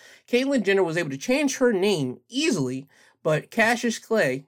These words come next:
better known as Muhammad Ali, it took, it was hell for him to change his name.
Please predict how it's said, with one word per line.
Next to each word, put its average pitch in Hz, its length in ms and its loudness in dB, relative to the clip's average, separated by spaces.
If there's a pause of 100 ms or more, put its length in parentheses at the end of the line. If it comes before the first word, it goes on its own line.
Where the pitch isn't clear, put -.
(520)
better 185 220 4
known 185 180 4
as 156 160 0
Muhammad 185 460 0
Ali, 185 420 -2 (360)
it 190 280 0
took, 208 320 0
it 196 160 4
was 202 200 0
hell 269 400 0
for 156 160 -6
him 143 180 -4
to 143 80 -8
change 180 360 -4
his 196 200 0
name. 127 280 -14